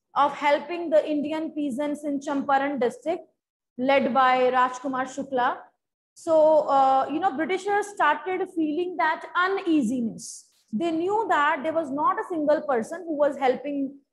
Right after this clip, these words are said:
these illiterate farmers and peasants. But now there comes a man who looks very simple, you know, simple living and high thinking, but he has the knowledge because he has done law. Now they were, you know,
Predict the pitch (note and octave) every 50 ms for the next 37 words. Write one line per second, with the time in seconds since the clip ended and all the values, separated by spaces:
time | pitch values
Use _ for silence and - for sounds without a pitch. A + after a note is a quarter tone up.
0 | _ _ A3 G3 D4 C#4+ D4+ B3+ C#4 C#4+ B3+ C#4 C#4+ C#4+ C#4 D4 D4 D4 - -
1 | - C#4+ B3+ A#3+ A#3+ B3 C4 C4 C4 A#3+ C#4 C4+ C4+ C4+ C4+ B3 A3+ G3 B3 D#4
2 | G4 - - - _ _ _ _ A#3+ D#4 D#4+ D#4+ D#4 D4+ D4+ D#4+ F4+ G4 G4+ C#4
3 | E4+ F4+ G4+ G4+ G4 F#4+ F4+ F4+ F4 C#4+ F4+ E4+ D#4 C#4 C4+ C4+ C#4+ D#4+ F4+ F4+
4 | F4 E4 F4+ F4 - - A3+ B3 C4 - G#4+ B4+ B4 B4+ F#4+ D4+ C4+ A#3 B3 E4
5 | G4+ C5 C#5+ - - - _ _ _ _ _ _ - C#4 D4+ G#4+ B4 - G4+ E4
6 | D#4 C#4+ A#3+ E4+ E4 D#4+ D4+ D4+ E4 D#4+ E4 E4 D4+ B3 B3+ B3+ B3+ C4+ D4 E4
7 | D#4+ C#4 B3+ B3 A3 D#4 F#4 A4 G4 C#4+ E4 E4 - D4+ C4 D#4+ F4 F#4 G4+ D#4+
8 | D4+ C4+ C#4+ E4+ F#4 F4+ G4+ F#4+ E4+ C#4 B3 A#3 B3+ C#4 - C4+ B3 D4 A#3 D4+
9 | D4 D#4 C4 C4 D#4 E4 E4 D4 A3 C4+ D4 D4 C#4+ C#4 B3 A#3+ A#3+ A3 F#3 -
10 | - _ _ _ _ _ - C4+ C#4+ D#4 F4+ G4+ - C#4 D#4+ D#4+ D#4 F4 F4+ F4+
11 | F4+ F4 - - C#4 D4 D#4 F#4 G4+ G4+ F4+ - _